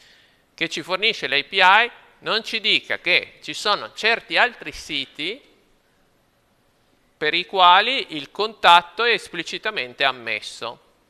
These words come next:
ok? Ehm, quindi noi diremo sull'A P I del server, ok, che queste A P I del server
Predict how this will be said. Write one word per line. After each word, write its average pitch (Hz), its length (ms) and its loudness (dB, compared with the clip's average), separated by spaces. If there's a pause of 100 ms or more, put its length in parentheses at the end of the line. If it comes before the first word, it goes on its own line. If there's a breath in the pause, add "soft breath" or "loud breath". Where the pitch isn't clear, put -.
(140)
ok? 180 360 -4 (1500 soft breath)
Ehm, 127 720 -2 (400 soft breath)
quindi 135 260 -4
noi 139 380 2 (300)
diremo 147 680 2 (300)
sull'A 135 380 -8
P - 80 -12
I 143 240 4
del 156 180 -2
server, 160 680 0 (540)
ok, 151 260 -10 (600 soft breath)
che - 440 2 (180)
queste 135 400 -8
A 131 60 -4
P - 100 -16
I 143 260 4
del 131 160 -6
server 175 640 -4